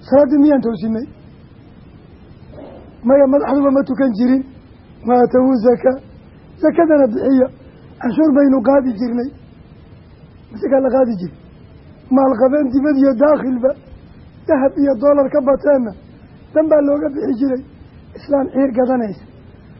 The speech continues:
ama caws gadanaysa, ama buusho gadanaysana, shilinkii laba kun yaa laga qaadi jiray. "Wa aatawu zakaa."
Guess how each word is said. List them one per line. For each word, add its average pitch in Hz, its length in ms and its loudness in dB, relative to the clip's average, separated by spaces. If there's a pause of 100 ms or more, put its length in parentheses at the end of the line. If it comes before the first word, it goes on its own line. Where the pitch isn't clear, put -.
(100)
ama 262 240 -2
caws 277 300 2
gadanaysa, 247 520 -4 (480)
ama 262 200 0
buusho 262 320 -2
gadanaysana, 269 640 0 (400)
shilinkii 269 360 -2
laba 269 160 -2
kun 247 120 -4
yaa 254 120 0
laga 247 120 -2
qaadi 214 240 -6
jiray. - 200 -20 (1200)
"Wa 247 120 0
aatawu 254 400 2
zakaa." 247 400 2